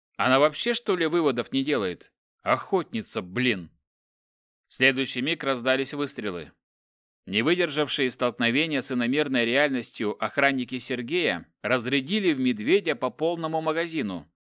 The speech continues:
Да и спецназовцы мои, не впервые с мутировавшей фауной столкнувшиеся,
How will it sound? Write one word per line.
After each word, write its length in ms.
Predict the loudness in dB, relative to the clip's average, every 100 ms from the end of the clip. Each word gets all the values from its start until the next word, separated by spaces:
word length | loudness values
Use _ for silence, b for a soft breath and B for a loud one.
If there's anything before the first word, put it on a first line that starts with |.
| _ _ 0
Да 160 | 2
и 80 | 2
спецназовцы 920 | 2 -4 -6 -4 -2 0 -2 -2 -4
мои, 360 | -2 -2 -2 -8 _
не 140 | -10
впервые 500 | -4 0 0 2 -2
с 80 | -2
мутировавшей 640 | -4 -2 0 0 0 -2 -4
фауной 420 | 2 2 2 -4
столкнувшиеся, 960 | -4 -4 -2 -4 -2 -4 -2 -6 -8